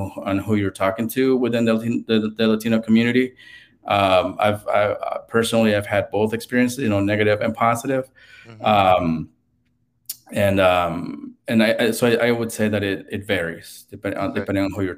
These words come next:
Speaker 1: talking to.
Speaker 2: Okay, so you brought up dep-, deportation, and once again, in the spirit of keeping it a hundred here, uh, let's talk a little bit about immigration. I, I, I know that, uh, you served with the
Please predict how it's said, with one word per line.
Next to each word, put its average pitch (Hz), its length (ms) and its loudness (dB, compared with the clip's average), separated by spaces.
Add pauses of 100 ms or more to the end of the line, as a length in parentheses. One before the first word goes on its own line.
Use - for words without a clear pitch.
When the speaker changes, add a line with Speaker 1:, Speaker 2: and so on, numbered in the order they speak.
Speaker 1:
talking - 280 -10
to. - 140 -20 (400)
Speaker 2:
Okay, 147 320 -4
so 139 480 -2 (280)
you 147 140 -16
brought 160 260 -4
up 147 180 2 (240)
dep-, - 240 -14 (420)
deportation, 139 1120 -8 (240)
and 117 320 -4
once 143 220 -6
again, 123 420 0
in 101 140 -10
the 98 60 -8
spirit 123 420 -2
of 98 220 -2
keeping 123 300 -12
it 92 140 -4
a 95 60 -2
hundred 98 360 -6
here, 92 320 -6 (480)
uh, 95 160 0
let's 127 220 0
talk 151 200 2
a 143 60 -4
little 120 220 -4
bit 104 180 -4
about 87 280 -4
immigration. 90 600 -6
I, 98 180 -2
I, 110 260 -2
I - 20 2
know 135 380 4
that, 101 340 2
uh, 87 280 2
you 113 240 -6
served 113 640 0
with 98 180 -6
the 98 500 -6